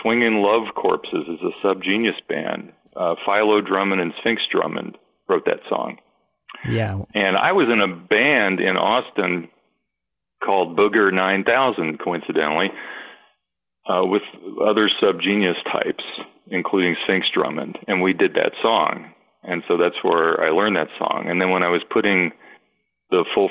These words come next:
Speaker 1: Frontal Klugman album together, it was a, I had this, it was about ready to go, but I thought, "I need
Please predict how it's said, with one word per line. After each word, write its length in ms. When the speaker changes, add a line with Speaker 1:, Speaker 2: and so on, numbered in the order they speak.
Speaker 1:
Frontal 380
Klugman 600
album 420
together, 520
it 60
was 120
a, 260
I 60
had 200
this, 100
it 60
was 100
about 280
ready 180
to 80
go, 220
but 140
I 80
thought, 180
"I 80
need 180